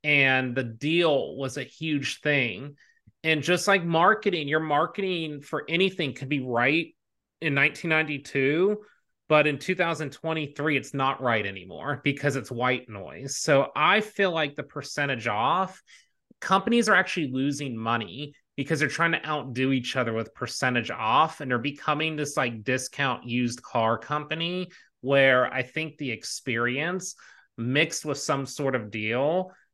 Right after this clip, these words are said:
is what will break through when all of the white noise comes out in the, the coming weeks for the Black Friday season.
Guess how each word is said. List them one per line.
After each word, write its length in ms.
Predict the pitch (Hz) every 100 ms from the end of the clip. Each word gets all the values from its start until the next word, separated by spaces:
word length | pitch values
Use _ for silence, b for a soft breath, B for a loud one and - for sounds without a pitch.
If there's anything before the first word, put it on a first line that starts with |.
| _
is 260 | 151 143 123
what 300 | 120 143 147
will 140 | 143
break 400 | 117 131 131 120 -
through 760 | - 117 127 127 107 104 120
when 240 | 113 120 117
all 280 | 113 123 117
of 60 |
the 80 | 110
white 340 | 101 104 104
noise 320 | 117 98 101 -
comes 320 | 123 98 95
out 320 | 92 85 - 120
in 160 | 110
the, 240 | 101 98 -
the 80 | 113
coming 400 | - 113 98 92
weeks 280 | 95 -
for 320 | - 101 90 -
the 360 | 107 95 90 87
Black 240 | 98 90
Friday 380 | - 95 92 73
season. 500 | - 69 - 95 139